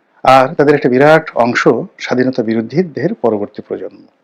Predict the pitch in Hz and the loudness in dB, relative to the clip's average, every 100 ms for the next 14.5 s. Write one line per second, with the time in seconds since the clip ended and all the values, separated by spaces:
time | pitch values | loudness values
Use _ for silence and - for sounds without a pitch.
0 | _ _ _ - 127 131 123 123 139 143 | _ _ _ 0 2 2 2 4 2 2
1 | 135 - 160 151 _ _ _ _ _ - | 0 2 0 -2 _ _ _ _ _ 0
2 | 139 147 165 180 - _ _ _ _ 113 | 0 4 2 2 -6 _ _ _ _ -2
3 | 120 123 113 - 104 127 - _ _ _ | 2 2 2 -2 -6 -6 -10 _ _ _
4 | _ - 131 156 147 - 135 143 139 117 | _ 0 4 4 2 0 0 0 0 0
5 | 120 131 151 - 151 160 185 _ _ - | 0 2 0 0 -2 -2 -8 _ _ -10
6 | - 113 113 107 110 - - - 143 151 | -6 -4 -4 -4 -6 -8 -10 -8 -8 -6
7 | 131 113 - - 147 190 - _ _ _ | -6 -6 -2 2 4 2 -6 _ _ _
8 | _ _ 123 127 180 165 - 117 110 143 | _ _ -2 0 0 0 -2 -2 2 4
9 | 156 127 - 90 87 - _ _ - 135 | 4 4 -2 -4 -8 -20 _ _ -2 0
10 | 156 - 165 165 170 139 143 139 135 131 | 0 2 0 2 0 0 0 2 2 2
11 | 131 123 135 117 113 120 117 - 113 113 | 2 2 0 0 0 -4 -2 -4 -4 -4
12 | 113 _ _ _ _ _ _ _ _ _ | -8 _ _ _ _ _ _ _ _ _
13 | - 143 - - 160 - 190 180 131 117 | -6 -4 -2 0 0 2 2 2 0 0
14 | 113 117 110 113 107 | 0 -2 -4 -4 -4